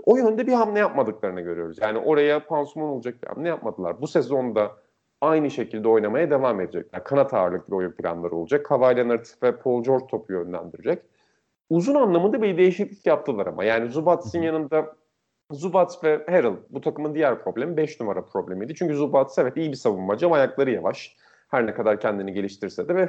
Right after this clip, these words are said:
Speaker 1: klasik bir uzun kalıyor. Yani sana alan açamıyor. Harrell da sana alan açamıyor ama Harrell en azından potaya dikine gidebiliyordu. Fakat onun da problemi savunmaydı. Şimdi Serge Ibaka ile o probleme bir çare buldular. Birazdan detaylı konuşuruz.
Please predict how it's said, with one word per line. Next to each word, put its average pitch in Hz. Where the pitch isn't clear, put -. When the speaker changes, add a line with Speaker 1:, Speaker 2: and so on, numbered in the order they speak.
Speaker 1:
klasik -
bir 123
uzun 90
kalıyor. 85
Yani 104
sana 127
alan 131
açamıyor. 117
Harrell 208
da 120
sana 104
alan 98
açamıyor 117
ama 220
Harrell 196
en 185
azından 165
potaya 170
dikine 165
gidebiliyordu. 104
Fakat 220
onun 185
da 131
problemi 185
savunmaydı. 123
Şimdi 147
Serge 160
Ibaka 262
ile 220
o 233
probleme 196
bir 202
çare 180
buldular. 98
Birazdan 113
detaylı 104
konuşuruz. 110